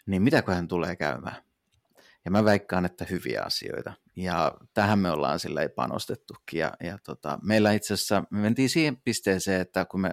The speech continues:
aikoinaan toi meidän putiikki perustettiin, niin me, me laitettiin yhtiöjärjestykseen jopa semmonen pykälä, jossa kerrotaan, että, niinku, yrityksen yhtenä tehtävä-, tehtävänä on huolehtia työntekijän hyvinvoinnista ja antaa sellaiset edellytykset kehittyä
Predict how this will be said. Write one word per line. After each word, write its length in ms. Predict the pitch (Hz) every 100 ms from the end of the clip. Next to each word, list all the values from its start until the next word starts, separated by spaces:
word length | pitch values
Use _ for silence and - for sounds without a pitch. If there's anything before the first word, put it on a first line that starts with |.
| -
aikoinaan 460 | 101 98 92 87
toi 160 | - 82
meidän 280 | 87 90 64 62 -
putiikki 380 | 104 98 - -
perustettiin, 760 | 101 95 98 - - - 65
niin 100 | 80
me, 180 | 87 95 - - - - - _ _ _ _ - - -
me 80 | 117
laitettiin 440 | 120 123 - 127
yhtiöjärjestykseen 1200 | 175 180 110 101 107 107 92 - - - - 64
jopa 360 | 65 - - _ - - - - _
semmonen 600 | - 101 95 87 85 80
pykälä, 440 | - 107 90 60 - - -
jossa 360 | 90 85 85 - _ -
kerrotaan, 480 | 98 76 - 58 87
että, 160 | -
niinku, 200 | 82 85
yrityksen 480 | 90 80 82 - -
yhtenä 420 | 87 - 82 78 - -
tehtävä-, 420 | 92 - 67 67 - _ -
tehtävänä 520 | 90 - 76 73 64
on 300 | 62 69 - - -
huolehtia 600 | 73 64 95 - 71 - -
työntekijän 640 | 82 71 - - 57 85
hyvinvoinnista 680 | 87 76 73 - 87 - 71
ja 60 |
antaa 260 | 67 - -
sellaiset 400 | - - - -
edellytykset 580 | - 73 - - - -
kehittyä 420 | 95 87 - -